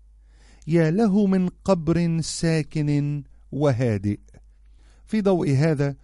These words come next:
توجد ثلاث حقائق تنبثق من ذلك القبر الصامت. الحقيقة الأولى، كان القبر مقفلا بختم، فهو لم يكن مجوفا فحسب،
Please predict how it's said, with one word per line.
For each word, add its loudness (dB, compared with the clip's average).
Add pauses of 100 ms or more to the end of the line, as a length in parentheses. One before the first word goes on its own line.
(280)
توجد 0
ثلاث 2
حقائق -2
تنبثق -2
من 0
ذلك 2
القبر -4
الصامت. -4 (920)
الحقيقة -2
الأولى، -2 (1160)
كان 2
القبر 2
مقفلا 0
بختم، -2 (520)
فهو 0
لم 0
يكن -2
مجوفا 0
فحسب، -6